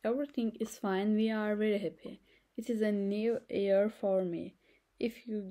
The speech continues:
give me some time on this subject, then I can talk more freely. I am afraid to speak right now.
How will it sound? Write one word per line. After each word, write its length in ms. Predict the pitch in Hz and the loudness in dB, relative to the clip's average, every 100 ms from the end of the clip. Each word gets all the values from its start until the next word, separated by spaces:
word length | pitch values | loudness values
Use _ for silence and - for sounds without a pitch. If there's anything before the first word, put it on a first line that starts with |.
| 202 | -4
give 240 | 220 233 | -2 0
me 260 | 233 220 226 | 0 0 -2
some 380 | - 220 220 226 | -6 -6 -4 -4
time 280 | 226 220 | -4 -4
on 300 | - 208 208 | -4 -4 -4
this 160 | 208 214 | -4 -6
subject, 560 | - 180 185 220 - _ _ - _ _ _ _ - | -4 -6 -4 -8 -8 _ _ -20 _ _ _ _ -4
then 340 | 233 233 247 | -2 0 -2
I 240 | - 220 226 | -2 -2 -2
can 340 | - 226 220 | -4 -4 -4
talk 280 | 220 220 220 | -2 -2 -2
more 300 | 214 202 214 | -2 0 -2
freely. 920 | 220 - 208 202 196 185 170 170 180 _ _ _ _ | -2 -4 0 0 2 0 -2 -6 -8 _ _ _ _
I 100 | 214 | -4
am 260 | 220 220 202 | 0 0 0
afraid 600 | 185 196 - 208 233 - | -2 -2 -2 0 0 -4
to 80 | - | -18
speak 560 | - - 233 226 - - | -14 -2 -2 -2 -8 -4
right 380 | 214 202 208 - | -2 -2 -4 -4
now. 300 | 165 156 | -8 -8